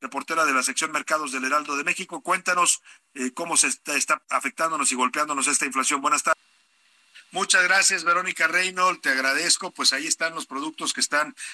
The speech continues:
eh, subiendo más de precio y, bueno, pues no necesitamos decírselos porque usted lo sabe, lo vive y lo sufre todos los días. Esta cuesta de enero resultó, pues resultó ser no un, no, no una cuesta, me parece que resultó ser casi, casi una montaña que todavía no terminamos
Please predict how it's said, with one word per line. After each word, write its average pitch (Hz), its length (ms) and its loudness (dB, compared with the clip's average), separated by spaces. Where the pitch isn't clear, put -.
eh, 117 200 -8
subiendo 151 480 0
más 160 180 4
de 147 100 0
precio 170 580 0
y, 120 240 -2
bueno, 190 220 0
pues - 300 2
no 135 180 2
necesitamos 147 580 0
decírselos 143 440 2
porque 113 220 -10
usted 135 180 0
lo 131 120 0
sabe, 131 280 2
lo 110 140 -8
vive 131 300 0
y - 80 -10
lo 117 100 2
sufre 127 300 0
todos 127 260 0
los 110 160 -4
días. 110 240 4
Esta 139 240 0
cuesta 156 300 2
de 131 80 4
enero 156 300 2
resultó, 131 600 -2
pues 117 160 -2
resultó 131 720 0
ser 139 360 0
no 139 220 -2
un, 143 240 -4
no, 143 200 0
no 139 180 0
una 151 260 0
cuesta, 143 400 0
me 113 160 -6
parece 117 320 -4
que - 80 -8
resultó 104 340 -6
ser 127 260 2
casi, 123 260 0
casi 127 380 -2
una 127 280 0
montaña 117 540 -4
que - 140 -14
todavía 117 240 -4
no 117 100 0
terminamos 113 540 0